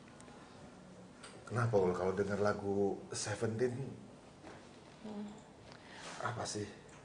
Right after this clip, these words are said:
Speaker 2: Jadi kayaknya Seventeen tuh kayak hasil kerja keras
Speaker 1: Hmm.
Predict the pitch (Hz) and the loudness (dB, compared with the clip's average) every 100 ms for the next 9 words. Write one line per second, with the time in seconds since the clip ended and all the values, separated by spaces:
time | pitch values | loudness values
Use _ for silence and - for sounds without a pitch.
0 | - - - - 202 202 240 - 208 196 | -18 -20 -14 0 4 4 2 -2 4 8
1 | 214 214 208 208 202 214 240 220 202 180 | 8 6 4 4 4 2 4 4 4 0
2 | 180 190 185 180 185 180 175 170 - - | 0 0 0 2 2 0 0 0 -2 -10
3 | - - - | -10 -8 -8